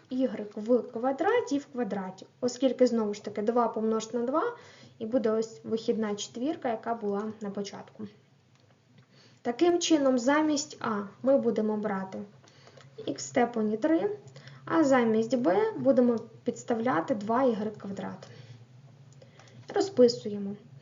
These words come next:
В першій дужці запишемо х в кубі відняти два ігрек в квадраті. Це все помножити на х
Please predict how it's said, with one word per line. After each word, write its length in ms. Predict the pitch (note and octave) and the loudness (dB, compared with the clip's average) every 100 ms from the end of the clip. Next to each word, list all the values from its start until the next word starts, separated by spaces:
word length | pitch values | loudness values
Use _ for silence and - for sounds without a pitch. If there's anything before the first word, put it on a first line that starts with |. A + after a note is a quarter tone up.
| - - - | -20 -20 -4
В 40 | |
першій 360 | - D4 C#4+ C4 | 2 2 2 -2
дужці 340 | A3+ A#3+ - | 2 2 2
запишемо 640 | G#3+ G#3+ G#3 G#3 - G3+ G#3 - - - - - | -4 -2 -2 -4 -4 -6 -8 -10 -20 -20 -20 -8
х 420 | C#4+ C#4+ - - - - | -2 -2 -4 -14 -18 -20
в 180 | - - | -20 -8
кубі 400 | A#3+ A3+ G3+ D4 G4+ F#4+ | -2 0 2 -2 -4 -12
відняти 880 | C4 A3 C#4 A#3+ D4 C4 G3+ - G3 G3 - | -12 -2 -2 0 0 0 -2 -6 -8 -8 -8
два 440 | A3+ A3+ A#3 G3+ G3+ - | -4 0 0 0 -6 -12
ігрек 400 | - A#3 G3 G3+ - - - | -4 -2 -2 -8 -12 -20 -20
в 40 | - | -2
квадраті. 580 | A#3 G3+ F#3+ A3 - E4 - - - - | -2 0 -2 -4 -6 -8 -8 -18 -18 -18
Це 180 | - C4+ | 2 2
все 300 | A3+ - G3+ G3 | 2 -4 -6 -4
помножити 640 | G#3 A3+ B3 E4 A#4 - | -2 0 2 2 0 0
на 200 | C4+ B3+ A#3 - - - - - | -2 -2 -4 -14 -20 -20 -20 -6
х 400 | C4+ C4+ - - | -4 -2 -6 -14